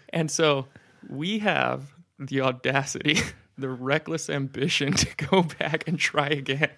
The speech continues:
<laughs> to get this, to get this toilet papering thing down right. So we're driving back again, and Laura's, like, pumping us up. She's like, "Okay, you guys are gonna be efficient. <laughs> You're gonna get out there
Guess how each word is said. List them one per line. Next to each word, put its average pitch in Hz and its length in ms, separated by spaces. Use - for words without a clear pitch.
<laughs> - 400
to 151 100
get 139 240
this, 135 280
to 131 80
get 139 180
this 123 220
toilet 123 360
papering 123 600
thing 127 240
down 117 280
right. 107 280
So - 180
we're 110 140
driving 135 400
back 139 260
again, 104 360
and 120 160
Laura's, 123 380
like, - 240
pumping 123 280
us 113 180
up. 107 200
She's - 180
like, 104 240
"Okay, - 300
you 139 100
guys 147 380
are - 160
gonna 120 180
be 117 160
efficient. 208 680
<laughs> - 0
You're - 800
gonna 135 120
get 156 160
out 175 260
there 180 300